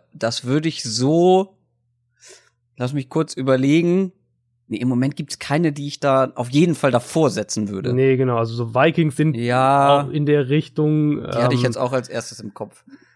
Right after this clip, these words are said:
Speaker 2: Jaguars an einem sehr guten Tag, vielleicht noch, aber eigentlich sind die nicht mehr auf dem Level, im Moment zumindest nicht. Ähm,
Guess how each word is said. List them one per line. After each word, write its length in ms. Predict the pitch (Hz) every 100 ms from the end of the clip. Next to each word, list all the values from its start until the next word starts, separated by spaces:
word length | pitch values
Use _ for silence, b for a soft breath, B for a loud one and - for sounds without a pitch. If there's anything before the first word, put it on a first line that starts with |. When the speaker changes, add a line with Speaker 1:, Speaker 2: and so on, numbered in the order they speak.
| B - 127 - 139
Speaker 2:
Jaguars 500 | 143 135 156 160 143
an 120 | 147
einem 180 | 147 139
sehr 220 | 117 143
guten 240 | 139 131 131
Tag, 320 | 131 135 151
vielleicht 400 | - 123 139 -
noch, 80 | 131
aber 160 | 120
eigentlich 200 | 123 127
sind 120 | 127 123
die 80 |
nicht 160 | 123 131
mehr 120 | 143
auf 100 | 127
dem 180 | 139 135
Level, 320 | 131 131 131 - - -
im 80 | 143
Moment 300 | 131 135 135
zumindest 340 | 127 127 -
nicht. 240 | 139 127 - B B B B B
Ähm, 640 | 143 135 131 123 117 -